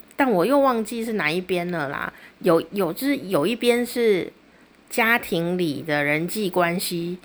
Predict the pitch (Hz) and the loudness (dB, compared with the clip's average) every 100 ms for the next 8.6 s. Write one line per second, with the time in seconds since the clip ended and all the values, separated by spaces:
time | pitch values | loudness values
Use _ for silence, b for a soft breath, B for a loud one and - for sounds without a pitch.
0 | B B _ - - - - - 156 139 | B B _ -20 -14 -10 -8 -6 -2 0
1 | 143 226 196 165 185 196 220 202 175 - | 2 4 4 0 0 2 0 -2 -4 0
2 | 202 175 165 165 175 175 190 160 147 135 | 2 2 0 -2 -4 -2 -4 -4 -8 -8
3 | 143 185 170 151 180 160 147 156 147 143 | -4 -4 -4 -2 -2 0 -2 0 0 0
4 | 135 135 156 170 208 170 185 165 - B | -2 0 -2 0 0 0 0 -2 -4 B
5 | B - 202 220 175 185 147 170 180 - | B -2 0 2 0 0 -2 0 -2 -4
6 | 123 147 147 135 147 B B B 170 175 | -8 -6 -4 -6 -8 B B B -4 0
7 | 247 247 214 202 196 175 180 156 160 190 | 2 4 2 2 0 0 -2 -4 -4 -6
8 | 180 - 143 185 - - | -4 -4 -4 -4 -2 -4